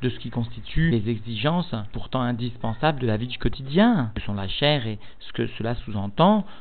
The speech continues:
la santé, et cetera, ou encore les enfants, ou encore la parnassa. Alors comprenons bien, souligne le rabbi, que ici le langage est utilisé de la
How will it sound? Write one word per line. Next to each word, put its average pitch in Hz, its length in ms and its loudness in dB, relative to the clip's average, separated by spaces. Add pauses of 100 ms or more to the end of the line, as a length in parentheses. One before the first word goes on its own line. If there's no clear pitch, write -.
(300)
la 95 100 -4
santé, 113 340 -2
et 123 120 -2
cetera, 156 520 0 (200)
ou 120 60 -2
encore 113 260 2
les 110 220 0
enfants, 180 380 2
ou 131 80 0
encore 131 240 -2
la 110 100 -2
parnassa. 147 680 2 (300)
Alors 101 200 -4
comprenons 104 360 -2
bien, 160 280 0 (340)
souligne 127 480 0 (160)
le 113 140 0
rabbi, 113 500 0
que 123 160 2 (180)
ici 147 380 0
le 160 100 4
langage 123 480 4
est 117 140 -2
utilisé 120 400 -4
de 127 100 2
la 117 240 4